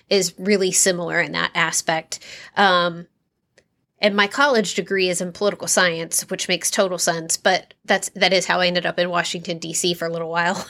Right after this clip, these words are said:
<laughs> at the start of my career. But, uh, when I moved to Savannah and started working at the lighting showroom, I first started doing things that I had a history in with my previous jobs.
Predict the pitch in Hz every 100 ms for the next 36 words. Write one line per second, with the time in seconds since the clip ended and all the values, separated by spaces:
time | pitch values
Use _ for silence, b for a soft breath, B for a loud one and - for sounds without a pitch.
0 | - 277 202 196 196 - 196 185 180 180
1 | 233 175 170 170 - B B B B B
2 | B B B _ 226 208 - 214 208 226
3 | 233 233 294 277 254 214 208 - - 226
4 | 220 208 202 196 - 214 190 190 202 208
5 | 202 196 190 185 180 185 - 240 233 202
6 | 185 190 _ _ _ _ _ _ - -
7 | 220 - 285 285 233 196 190 185 202 196
8 | 185 202 180 175 - 175 170 175 180 170
9 | 165 - 185 170 - 208 - 190 170 170
10 | 180 180 170 165 - 180 170 - 175 165
11 | 226 185 147 127 - 156 120 - -